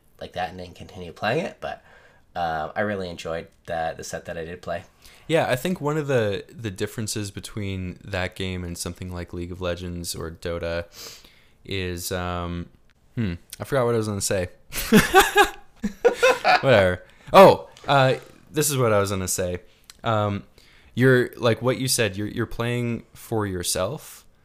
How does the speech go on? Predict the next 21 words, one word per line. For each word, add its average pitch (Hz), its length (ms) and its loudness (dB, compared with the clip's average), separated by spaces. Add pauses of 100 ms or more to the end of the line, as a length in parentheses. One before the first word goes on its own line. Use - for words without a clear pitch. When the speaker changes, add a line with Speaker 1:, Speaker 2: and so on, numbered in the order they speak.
(300)
Speaker 2:
um, 95 580 0
so - 160 0
you 104 140 0
can 110 180 -4
see 98 460 -2
the - 240 -6
impact 92 420 -2
of 92 80 -10
your 90 120 -6
actions 95 560 -6
on, 90 460 -6
on, 92 160 -6
like, 85 200 -8
how 98 180 -2
well 90 200 -2
you're 92 100 -6
doing 104 240 -4
and 104 80 -6
stuff - 220 -6
like - 160 -8
that. 139 300 -2